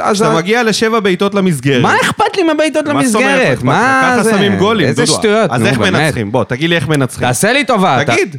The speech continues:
Speaker 1: תקשיב,
Speaker 2: חוץ מלהגיד איך
Speaker 1: שמונה
Speaker 2: לא.
Speaker 1: דקות
Speaker 2: תגיד
Speaker 1: אחרונות,
Speaker 2: איך.
Speaker 1: שמונה דקות אחרונות,
Speaker 2: כן.
Speaker 1: תוספת זמן, אנחנו לא היינו קיימים במשחק.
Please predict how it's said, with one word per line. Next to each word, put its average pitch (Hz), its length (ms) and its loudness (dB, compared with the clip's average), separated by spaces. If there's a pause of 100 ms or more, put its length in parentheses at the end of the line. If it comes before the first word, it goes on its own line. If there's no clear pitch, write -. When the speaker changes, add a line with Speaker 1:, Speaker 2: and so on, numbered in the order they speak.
(140)
Speaker 1:
תקשיב, 190 420 0
Speaker 2:
חוץ 220 220 -2
מלהגיד 220 260 0
איך 190 80 0
Speaker 1:
שמונה 196 360 2
Speaker 2:
לא. 214 120 2
Speaker 1:
דקות 208 200 0
Speaker 2:
תגיד 196 120 0
Speaker 1:
אחרונות, 180 520 0
Speaker 2:
איך. - 100 -6
Speaker 1:
שמונה 190 280 0
דקות 160 300 -2
אחרונות, 143 500 -2
Speaker 2:
כן. 113 180 -4
Speaker 1:
תוספת 131 420 -2
זמן, 151 360 0 (240)
אנחנו 143 340 0
לא 151 120 2
היינו 190 220 2
קיימים 147 360 0
במשחק. 95 380 -6